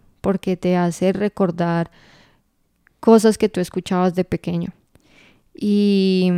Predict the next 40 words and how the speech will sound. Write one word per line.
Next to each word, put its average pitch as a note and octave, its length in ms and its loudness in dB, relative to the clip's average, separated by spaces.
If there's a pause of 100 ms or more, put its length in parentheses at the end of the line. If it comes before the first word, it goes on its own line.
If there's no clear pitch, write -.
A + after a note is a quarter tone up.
(380)
y G3+ 120 -2
empieza G3 400 2
a - 20 2
hacerte G#3+ 340 2
un A3 140 0
montón A3 340 0
de A3 80 4
ejercicios G3 800 0
que F#3+ 100 -6
me F#3+ 120 0
parece E3+ 340 -4
súper G3 340 -2
chévere, E3+ 500 -4 (120)
de F3 180 -6
que - 140 -8
te - 100 -10
pone F3 280 -4
ejercicios F3+ 480 -4
prácticos F#3+ 500 -2
para F3 220 -4
que - 120 -8
uno D#3+ 160 -4
pueda F3 220 -4
empa-, F3+ 280 -4
empezar E3+ 420 -4
a - 20 -4
cambiar E3+ 380 -4
cosas E3 300 -6
de - 80 -4
uno. - 280 -12 (640)
Pero A3 180 4
la A3+ 160 6
visión G#3+ 460 2
general A3+ 420 0
que G3+ 140 0
yo G#3 120 4
tuve A3 280 2
de G3+ 140 4
este F#3 220 -2
libro G3+ 460 2